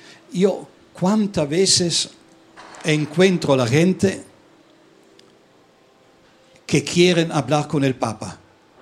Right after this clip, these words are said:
El Papa Juan Pablo, el Papa Benedicto, el Papa Francisco ahora. ¿Cuánta gente veo que cuando se acercan al Papa no tienen más palabras?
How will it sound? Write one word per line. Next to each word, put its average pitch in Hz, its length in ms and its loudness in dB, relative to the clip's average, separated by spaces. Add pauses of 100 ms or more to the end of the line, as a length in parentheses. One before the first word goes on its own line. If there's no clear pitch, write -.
(640)
El 113 140 -4
Papa 120 340 0
Juan 117 320 0
Pablo, 120 640 0
el 117 80 -4
Papa 120 340 -2
Benedicto, 123 640 0
el 120 80 -2
Papa 127 280 -2
Francisco 123 640 0
ahora. 123 520 4 (480)
¿Cuánta 202 680 -2
gente 160 540 0
veo 175 380 -2 (1300)
que 143 180 -6
cuando 185 380 0
se 165 180 2
acercan 131 800 0 (400)
al 135 220 0
Papa 202 500 -4 (1400)
no 165 140 4
tienen 170 340 4
más 190 200 2
palabras? 175 1000 0